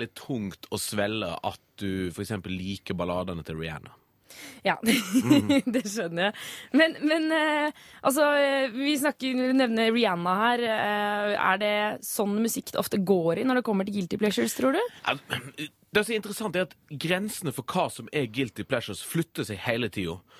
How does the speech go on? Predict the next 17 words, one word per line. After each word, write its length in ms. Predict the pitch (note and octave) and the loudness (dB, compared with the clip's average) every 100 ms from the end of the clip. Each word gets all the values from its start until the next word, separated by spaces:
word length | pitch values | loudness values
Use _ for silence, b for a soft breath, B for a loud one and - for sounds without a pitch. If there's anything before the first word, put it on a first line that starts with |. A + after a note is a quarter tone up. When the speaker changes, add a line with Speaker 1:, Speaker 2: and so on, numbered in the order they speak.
| B B | B B
Speaker 1:
For 200 | - D#3 E3 | -2 0 0
at, 140 | - | 2
ehm, 480 | C#3+ C#3 C3+ B2+ G#2 | 0 2 -2 -4 -8
for 120 | - F3 | -10 -10
ti 220 | - F#3 A#2 | -4 0 0
år 180 | F#2 | -2
siden, 160 | - F#2+ | -6 -8
for 80 | G2 | -6
eksempel, 400 | F#2 G#2+ D#3+ F3+ | -4 -2 -2 -2
så 80 | C#3 | -2
var 100 | D#3 | -4
det 80 | C3 | -2
helt 240 | D3+ A2+ A#2 | -4 -4 -4
uaktuelt 680 | C#3 D3 B2 - F2+ F2+ - | 0 2 0 -6 -8 -8 -4
for 160 | G#2+ | -4
D 240 | G#2 A#2+ G#2+ | -2 -2 -4
J-er 380 | E2 E2+ E2 E2 | -4 -4 -4 -6